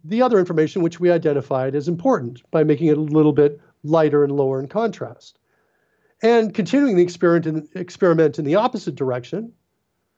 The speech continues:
we can create a table where emphasis matches importance. And then we can take a look at these three and ask ourselves the question, which one of these three is easier to read the data? And if you're like virtually everyone,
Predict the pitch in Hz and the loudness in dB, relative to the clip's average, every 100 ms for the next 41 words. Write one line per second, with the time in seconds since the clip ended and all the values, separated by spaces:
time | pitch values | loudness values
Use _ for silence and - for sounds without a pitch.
0 | _ _ _ _ _ _ 190 233 208 226 | _ _ _ _ _ _ -2 -2 -2 2
1 | 196 180 170 151 147 180 170 185 175 202 | 4 2 2 2 4 2 0 -2 0 0
2 | 220 254 - 254 - 147 147 131 160 147 | 0 -2 -4 -6 -4 -2 -2 -2 -6 -4
3 | 180 220 294 139 117 - _ _ _ _ | -4 2 0 0 -10 -20 _ _ _ _
4 | _ _ _ _ - _ _ - 185 226 | _ _ _ _ -20 _ _ -4 2 2
5 | 226 202 214 208 247 254 170 - 160 165 | 2 0 -2 -2 -2 -4 -6 -4 0 2
6 | 170 160 156 175 - 160 151 180 - 240 | 4 2 0 -4 0 0 -2 -6 -4 -4
7 | 226 - 165 160 269 - 220 190 180 175 | -2 0 -2 0 -4 -4 -2 2 2 0
8 | 165 170 - 220 233 156 143 214 175 170 | -2 -6 -8 -4 0 2 0 -2 0 0
9 | 170 - 151 131 135 131 151 165 _ _ | -2 -2 0 0 2 2 2 -2 _ _
10 | - - 180 131 131 131 180 135 180 247 | -6 -2 0 2 2 0 -2 0 2 2
11 | 240 131 - _ _ _ _ _ _ _ | 2 -2 -10 _ _ _ _ _ _ _
12 | _ _ _ 196 190 180 175 175 175 175 | _ _ _ 2 2 2 0 -2 2 4
13 | 170 135 170 165 156 151 170 - 233 233 | 4 2 -2 -2 -2 -4 -4 -2 0 2
14 | 156 143 170 226 262 | 4 4 2 0 -8